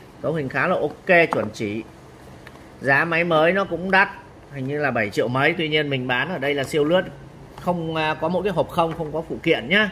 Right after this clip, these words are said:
Mỗi cái máy với cái hộp thôi. Và máy, à, các bạn thấy này rất là mới. Hôm nay mình bán cho các bạn là năm triệu ba thu hồi vốn.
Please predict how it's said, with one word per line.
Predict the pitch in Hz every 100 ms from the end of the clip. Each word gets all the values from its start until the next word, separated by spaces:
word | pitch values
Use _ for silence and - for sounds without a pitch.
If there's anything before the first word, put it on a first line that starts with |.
| - -
Mỗi | 131 160
cái | 180
máy | 151 165
với | 196
cái | 196
hộp | 156 131 156
thôi. | 165 151 - - - - - - - - - -
Và | 127 123
máy, | 123 139 190 185
à, | 165 156 156 - - -
các |
bạn | 156 101 117
thấy | 127
này | 156
rất | 143 214
là | 143
mới. | 127 139 214 - - - - - - - - -
Hôm | 151
nay | 151
mình | 135
bán | 123 127 170
cho |
các | 151 175
bạn | 156 110 120
là | 117
năm | 127 143
triệu | 139 85
ba | 147 143 135
thu | 135
hồi | 120
vốn. | 104 110